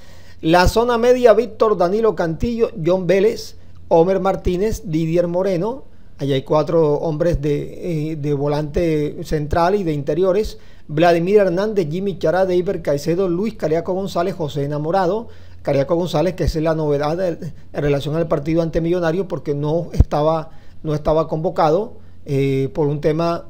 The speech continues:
de lesión. Y arriba, Marco Pérez y Carlos Vaca. Entró Cariaco a la convocatoria y salió Brian Castrillón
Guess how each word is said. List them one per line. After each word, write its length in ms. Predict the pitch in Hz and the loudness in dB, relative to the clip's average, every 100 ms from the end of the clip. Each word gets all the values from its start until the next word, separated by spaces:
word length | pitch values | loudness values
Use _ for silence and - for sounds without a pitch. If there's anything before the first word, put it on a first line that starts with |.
| - | -12
de 240 | 165 143 143 | -4 0 2
lesión. 440 | 139 - 143 139 - | 0 -4 -6 -6 2
Y 100 | 202 | 4
arriba, 420 | 247 220 233 220 | 6 6 6 4
Marco 460 | 175 185 208 185 147 | 0 0 0 -2 2
Pérez 320 | 175 190 - | 2 2 -4
y 120 | 151 | -8
Carlos 480 | - 190 165 170 160 | -6 -2 -2 0 -2
Vaca. 460 | 143 - - - - - - - - - - | 0 0 -2 -14 -14 -16 -16 -16 -16 -16 -8
Entró 420 | 381 160 147 202 220 | -2 0 2 0 2
Cariaco 400 | 233 220 220 226 | 4 6 6 2
a 40 | |
la 120 | 190 | 2
convocatoria 680 | 170 156 151 147 190 214 208 | 0 -2 -2 -2 0 0 -2
y 100 | 196 | -4
salió 440 | 151 151 147 175 190 | -2 -2 2 0 0
Brian 480 | 160 175 185 190 | 0 0 0 -2
Castrillón 680 | 165 135 - 139 156 226 | -6 -8 -6 0 2 2